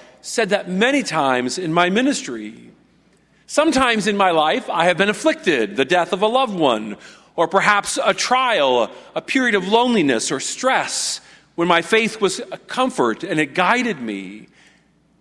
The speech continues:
That is, I was too comfortable and naive, though,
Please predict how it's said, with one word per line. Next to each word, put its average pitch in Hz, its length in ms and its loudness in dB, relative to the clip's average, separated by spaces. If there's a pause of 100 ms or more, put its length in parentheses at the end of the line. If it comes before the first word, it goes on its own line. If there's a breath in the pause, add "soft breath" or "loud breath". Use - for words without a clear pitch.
(100)
That 220 140 2
is, 226 420 0 (300)
I 208 140 4
was 202 240 0
too 240 180 -4
comfortable 269 720 0
and 196 200 0
naive, 208 540 2
though, 131 460 4